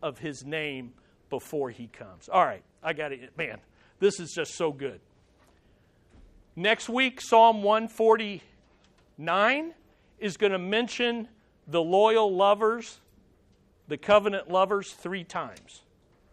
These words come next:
It keeps building. Let's pray. Father, we thank you for the riches of your word. I was just overwhelmed with the beauty of your word and the beauty of your king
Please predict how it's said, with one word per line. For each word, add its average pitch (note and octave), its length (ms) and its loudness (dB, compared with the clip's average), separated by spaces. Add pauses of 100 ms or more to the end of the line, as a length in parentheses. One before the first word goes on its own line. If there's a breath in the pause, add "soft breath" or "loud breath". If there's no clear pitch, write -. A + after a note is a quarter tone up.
(100)
It D#3 160 -10
keeps G3 300 -10
building. C#3+ 460 -6 (140)
Let's C#3+ 200 -4
pray. - 260 -12 (1080)
Father, E3+ 300 8
we D3+ 100 -4
thank F3+ 300 0
you E3+ 80 -10
for D3+ 160 -8
the C3+ 100 -4
riches D#3 460 -6
of C#3 140 -6
your B2+ 140 -10
word. D#3+ 440 -6 (640 soft breath)
I F3 140 4
was D#3 160 -8
just D3 200 -10
overwhelmed F3 720 -6 (880 soft breath)
with E3 340 -6 (100)
the C#3+ 100 -10
beauty F3 520 -8
of G#3 140 -4
your G#3 140 -10
word D3+ 420 -10 (880 soft breath)
and D#3+ 180 -8
the D3+ 60 -4
beauty F#3+ 500 -8
of F3 160 -8
your E3+ 160 -8
king C3 480 -16